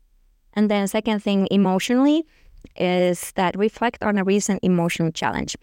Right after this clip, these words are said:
Just pick something that was challenging for you emotionally. Maybe you felt a lot of so-called negative emotions. And then ask yourself, what did that teach you about your needs and desires?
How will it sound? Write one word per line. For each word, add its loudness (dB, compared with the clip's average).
Just -6
pick -6
something 0
that -4
was 0
challenging -2
for -2
you 2
emotionally. 0
Maybe 0
you 0
felt -4
a 0
lot 0
of -6
so-called -2
negative 0
emotions. 0
And 2
then 0
ask -2
yourself, -2
what 0
did 0
that -4
teach -2
you 2
about -2
your 2
needs -2
and -2
desires? -6